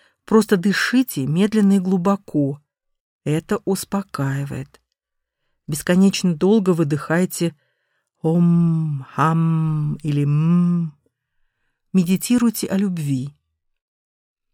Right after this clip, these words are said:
Перемените обстановку. Возьмите отгул или отпуск. Поезжайте в горы или к морю.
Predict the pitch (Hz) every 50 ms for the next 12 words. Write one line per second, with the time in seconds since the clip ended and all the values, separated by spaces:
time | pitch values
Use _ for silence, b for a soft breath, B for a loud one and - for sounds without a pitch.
0 | _ _ _ - 214 202 220 226 247 269 285 285 - - - - - - - 233
1 | 208 165 151 143 - - - 139 143 - _ _ _ _ _ _ _ _ _ _
2 | _ _ - 226 233 - 311 302 - - 196 165 160 151 170 214 233 226 - 185
3 | 156 151 139 131 180 202 208 - - 185 170 - - - - _ _ _ _ _
4 | _ _ _ - 196 196 180 165 214 247 262 247 - 175 156 147 147 170 185 208
5 | 208 196 170 - - 165 151 147 139 - - 160 156 160 151 147 151 147 143